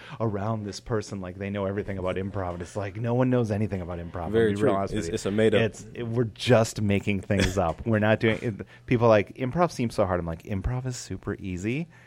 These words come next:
Speaker 1: You're just making stuff up."
Speaker 2: Very
Speaker 1: You know?
Speaker 2: true. So I, I'm, I'm trying to fa-, phrase this question correctly, but one of the things you touched on
Speaker 1: Yeah.
Speaker 2: is, um, male, things being ran by white males.
Speaker 1: Yeah.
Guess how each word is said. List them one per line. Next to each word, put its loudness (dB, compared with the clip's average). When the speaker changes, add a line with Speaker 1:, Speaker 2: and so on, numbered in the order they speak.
Speaker 1:
You're -2
just -8
making -6
stuff -10
up." -10
Speaker 2:
Very 0
Speaker 1:
You -2
know? -10
Speaker 2:
true. -8
So 6
I, 2
I'm, 4
I'm 4
trying 6
to 6
fa-, 6
phrase 8
this 2
question 6
correctly, 4
but 6
one 12
of 10
the 0
things 8
you 2
touched 2
on 2
Speaker 1:
Yeah. -4
Speaker 2:
is, 0
um, -2
male, 6
things 6
being 4
ran 4
by 8
white 6
males. 0
Speaker 1:
Yeah. 4